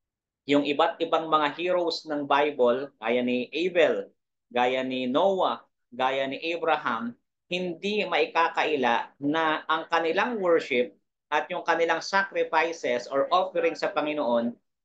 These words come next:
ay hindi mapaghihiwalay. Ibig sabihin, part ng kanilang religious activities, part ng kanilang worship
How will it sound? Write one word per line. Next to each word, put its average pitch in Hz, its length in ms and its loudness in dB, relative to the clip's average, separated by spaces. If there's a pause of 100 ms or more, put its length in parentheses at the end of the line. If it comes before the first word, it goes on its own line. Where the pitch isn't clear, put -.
(180)
ay 165 240 0
hindi 160 460 -2
mapaghihiwalay. 135 1120 0 (640)
Ibig 165 240 -2
sabihin, 190 480 0 (1400)
part 208 320 2 (160)
ng 165 240 -4
kanilang 165 400 2
religious 190 560 -2
activities, 127 800 -6 (480)
part 202 320 2
ng 175 160 -6
kanilang 160 480 0
worship 131 560 0